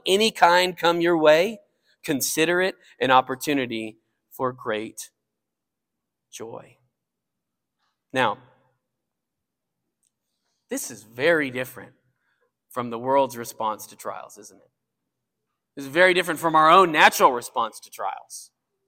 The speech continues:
This is not the way we approach suffering. This is not the way the world approached suffering. And as we're still in this fallen world and we still have this flesh, we're tempted and often pulled in that same direction. That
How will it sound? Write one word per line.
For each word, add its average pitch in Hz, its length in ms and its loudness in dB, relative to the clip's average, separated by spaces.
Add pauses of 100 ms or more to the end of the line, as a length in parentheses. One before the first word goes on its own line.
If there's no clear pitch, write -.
(460)
This 196 100 -10
is 165 160 -8
not 196 280 6
the 180 80 0
way 180 240 2
we 175 120 0
approach 160 400 0
suffering. 147 400 -2 (220)
This 175 140 0
is 175 140 -2
not 185 260 8
the 180 60 0
way 170 160 4
the 165 100 2
world 180 360 6
approached 135 420 -2
suffering. 131 460 -4 (200)
And 175 160 0
as 175 160 4
we're 180 160 2
still 220 300 8
in 220 80 8
this 196 160 2
fallen 202 400 2
world 202 260 4
and 165 80 -8
we 165 80 -10
still 208 280 -4
have 190 180 -2
this 185 220 -16
flesh, 202 240 -2 (400)
we're 185 100 2
tempted 214 460 -2
and 175 120 -4
often 180 300 -4
pulled 196 300 0
in 180 60 -4
that 185 180 -2
same 180 220 -2
direction. 151 580 -2 (760)
That 180 180 6